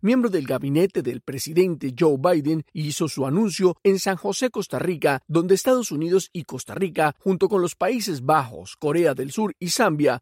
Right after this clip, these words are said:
fueron los anfitriones de la cumbre de tres días que revisó y construyó sobre los compromisos de la primera cumbre celebrada en diciembre de dos mil veintiuno.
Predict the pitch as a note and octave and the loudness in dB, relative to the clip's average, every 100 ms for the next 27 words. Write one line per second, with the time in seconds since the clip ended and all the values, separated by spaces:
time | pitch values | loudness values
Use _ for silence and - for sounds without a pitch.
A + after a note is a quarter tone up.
0 | - C#4 B3 F#3+ B2+ A#2 B2+ E3 F3+ F#3+ | -4 -2 0 -2 -6 -10 -10 -2 2 2
1 | G3+ F3+ G#2+ - F#3 D#3+ D#3+ C#3+ - A3+ | 0 -2 -4 -4 -2 0 -2 -2 0 0
2 | F3+ D3 C#3 - - G#3 G#3 G3 - B3+ | 2 2 0 -2 -4 0 2 0 -2 0
3 | C4 G#3 D#3+ - C#3+ E3 F#3+ F#3+ D#3 D#3 | 0 -2 -4 -4 -4 -2 0 -2 -2 -4
4 | - D#3+ G3 A#3 A#3+ G#3+ E3 C3 B2+ D3 | -6 -4 -2 -2 -4 0 0 0 -2 0
5 | F3+ - G#3 C#3+ C#3+ - - A#3 A#3 A#3+ | 0 0 -2 0 -2 -4 0 2 4 4
6 | G#3 E3 D#3 B2+ - F3+ E3+ D#3+ C#3+ C3 | 2 0 -2 -8 -2 0 0 -2 -2 -4
7 | F#2 - D3 C3+ B2 C3 A#2+ C3 G2+ E2 | -8 -6 -2 -2 0 -2 -4 -6 -8 -10